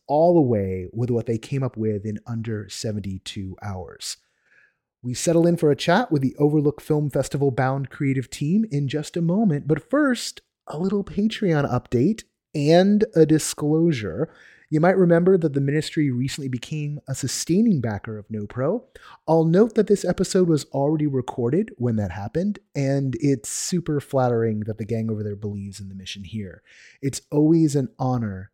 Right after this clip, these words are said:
to have creators who are doing good work make the choice to help us carry the mission onward.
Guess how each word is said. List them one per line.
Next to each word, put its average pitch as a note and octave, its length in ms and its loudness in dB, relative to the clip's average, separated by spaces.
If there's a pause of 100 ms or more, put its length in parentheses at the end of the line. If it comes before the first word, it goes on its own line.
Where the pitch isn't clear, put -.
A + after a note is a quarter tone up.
to A#2+ 120 -2
have A2 180 -2
creators B2+ 460 0
who A2+ 140 -2
are A2+ 80 0
doing A2 360 0
good E3+ 280 2
work B2 420 0
make A#2+ 200 -6
the B2 60 -6
choice A#2 380 -6
to A2 80 -8
help A2 240 -6
us C3 240 -4
carry A2 520 -4 (200)
the A#2 80 -8
mission G2+ 560 -8 (240)
onward. G2 540 -10